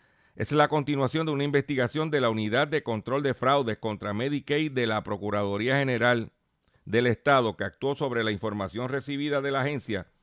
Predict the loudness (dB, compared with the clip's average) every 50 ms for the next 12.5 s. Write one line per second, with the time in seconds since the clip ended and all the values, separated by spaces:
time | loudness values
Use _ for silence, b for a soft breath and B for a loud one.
0 | _ b b b b b b b b b b b b b 2 2 4 4 4 2
1 | 2 0 0 -2 -2 -2 -4 -4 -2 -2 -2 -2 0 -2 -2 -2 -2 -2 0 2
2 | 2 4 2 2 2 2 0 0 0 0 0 -2 0 -2 -4 -6 -8 -12 -20 -20
3 | _ _ _ _ _ _ _ _ _ b b b b b b b 2 4 4 6
4 | 6 6 6 6 4 4 6 6 4 4 2 -2 -2 0 -2 -2 -4 -8 -12 _
5 | _ _ _ _ _ _ _ _ _ _ _ _ _ _ -2 0 0 4 4 4
6 | 4 4 2 2 2 0 0 0 -2 _ _ _ _ _ -2 4 6 8 8 8
7 | 6 4 4 4 4 2 2 0 -2 2 4 4 4 4 0 -4 -8 -8 -16 -12
8 | -6 -4 -4 -4 -4 -6 -6 -2 0 0 0 0 -2 -2 -2 -2 0 0 0 -2
9 | -2 -4 -10 -8 -6 -2 -2 -2 -2 -2 -6 -6 -4 -2 0 0 0 0 0 0
10 | 0 0 -2 -2 -4 -2 0 0 0 0 0 -2 -2 -2 -2 -4 -4 -2 -2 0
11 | 0 0 0 0 2 0 0 0 -2 -2 -4 -6 -8 -6 -6 -8 -6 -6 -8 -8
12 | -8 -6 -2 0 2 2 2 0 -4